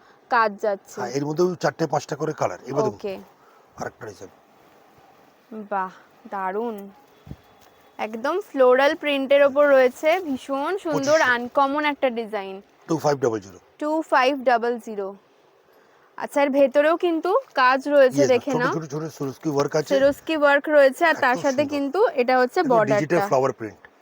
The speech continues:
Speaker 1: বর্ডারে কিন্তু কাঠদানা দিয়ে কাজ যাচ্ছে।
Speaker 2: একদম দেখুন হ্যান্ড ওয়ার্ক।
Speaker 1: হ্যান্ড ওয়ার্ক পুরো, আর পুরো ডিজিটাল প্রিন্টের ওপর
Speaker 2: এবার
Speaker 1: যাচ্ছে। ভীষণ সুন্দর।
Speaker 2: এর মধ্যে কালার পাবেন পঁচিশশো।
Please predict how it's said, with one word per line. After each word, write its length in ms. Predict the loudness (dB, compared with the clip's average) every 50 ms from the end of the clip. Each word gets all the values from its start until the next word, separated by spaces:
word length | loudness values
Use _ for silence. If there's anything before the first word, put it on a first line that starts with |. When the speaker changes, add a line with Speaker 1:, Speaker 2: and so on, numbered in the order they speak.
| _ _ _ -2 0
Speaker 1:
বর্ডারে 380 | 2 2 4 4 2 2 2
কিন্তু 260 | 0 0 -2 -2 -2
কাঠদানা 580 | 0 2 4 4 4 2 0 0 0 2 2 0
দিয়ে 220 | 0 0 0 0
কাজ 300 | 2 2 0 0 0 0
যাচ্ছে। 200 | 0 0 0 0
Speaker 2:
একদম 240 | -2 -2 0 0 0
দেখুন 160 | 0 0 -4
হ্যান্ড 200 | -2 -2 -2 -2
ওয়ার্ক। 200 | 2 0 0 0 _ _ _ _ -4
Speaker 1:
হ্যান্ড 280 | -2 -2 -2 -2 -4
ওয়ার্ক 260 | -4 -2 -2 -2 -2 -4 _
পুরো, 240 | -10 -8 -8 -8 -10 -12 _ _ _
আর 120 | -14 -14 -12
পুরো 240 | -8 -6 -2 -2 0
ডিজিটাল 480 | 0 0 -2 -2 -4 -2 -2 -2 -2
প্রিন্টের 380 | -2 -8 -10 -10 -8 -6 -6 -6
ওপর 200 | -6 -6 -8 -8
Speaker 2:
এবার 180 | -6 -6 -8
Speaker 1:
যাচ্ছে। 240 | -10 -12 -18 -20 -20 -20 _ _ _ _ _ _ _ _ _ _
ভীষণ 400 | -16 -16 -14 -10 -8 -6 -6 -6
সুন্দর। 440 | -6 -8 -8 -8 -8 -8 -8 -8 -10 -10 -14 _ -10 -8
Speaker 2:
এর 120 | -8 -6
মধ্যে 180 | -6 -6 -6 -4
কালার 200 | -4 -4 -4 -4
পাবেন 220 | -8 -12 -16 -16 -16 _
পঁচিশশো। 420 | -10 -8 -8 -10 -12 -16 -16 -18